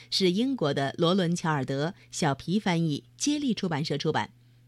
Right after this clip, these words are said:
关注微信公众号和荔枝电台“熊猫太后摆故事”，都可以收听到熊猫太后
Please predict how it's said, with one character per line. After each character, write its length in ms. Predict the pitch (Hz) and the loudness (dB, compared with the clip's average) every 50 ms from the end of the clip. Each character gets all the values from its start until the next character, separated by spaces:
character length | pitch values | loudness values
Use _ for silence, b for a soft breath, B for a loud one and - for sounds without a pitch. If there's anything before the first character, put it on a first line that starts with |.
| _ - _ | _ -20 _
关 200 | - 285 302 302 | -2 0 0 0
注 180 | 302 285 269 254 | 0 0 -2 -2
微 140 | 277 294 | -2 -2
信 160 | 285 - 269 247 | -2 -2 -2 -2
公 160 | 285 285 277 | -2 -2 -2
众 120 | 294 269 | -2 -4
号 240 | 254 269 262 233 214 | -2 0 0 0 2
和 120 | 214 226 | 2 2
荔 160 | 226 240 233 214 | 0 2 0 0
枝 80 | 240 | -2
电 200 | 240 240 226 208 | -2 -2 -2 0
台 200 | 214 220 190 202 | 0 2 2 2
“熊 120 | 202 214 214 | 2 0 0
猫 120 | 240 254 | -2 -2
太 120 | - 262 | -4 -4
后 80 | 240 233 | -4 -4
摆 160 | 202 165 123 | -4 -4 -4
故 220 | 139 - 269 294 262 | -4 -4 -4 -4 -4
事”， 240 | - - 156 151 B B B B - | 0 0 0 0 B B B B -4
都 120 | 302 330 | -4 -4
可 140 | 339 - 214 | -2 -2 -2
以 140 | 165 147 170 | -2 -2 -2
收 160 | - 160 160 | -2 -2 0
听 160 | - 175 175 | 0 -2 0
到 240 | 170 160 151 165 b b b | 2 2 2 2 b b b
熊 160 | b - 196 196 | b -2 0 0
猫 140 | 233 269 | 0 0
太 160 | 262 - 277 269 | -2 -6 -8 -8
后 300 | - - 359 330 254 | -6 -4 -6 -6 -6